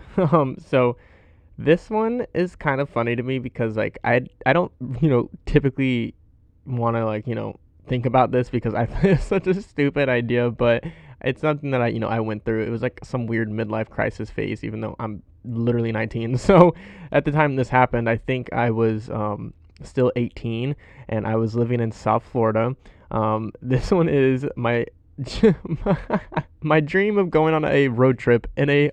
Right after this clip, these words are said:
old school bus. <laughs> I don't know why I thought that was, like, you know, a fun,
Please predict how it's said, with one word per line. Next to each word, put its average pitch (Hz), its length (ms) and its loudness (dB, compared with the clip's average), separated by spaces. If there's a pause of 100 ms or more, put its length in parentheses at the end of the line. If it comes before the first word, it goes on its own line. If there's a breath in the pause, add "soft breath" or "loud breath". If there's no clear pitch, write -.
(100)
old 131 380 2
school 120 300 0
bus. 113 500 2
<laughs> - 1080 4
I 190 180 8
don't 233 180 6
know 240 100 6
why 202 320 6
I 202 40 4
thought 175 260 0
that 170 80 2
was, 165 160 0
like, 156 220 2
you 151 120 0
know, 131 120 4
a 131 120 2
fun, 131 420 0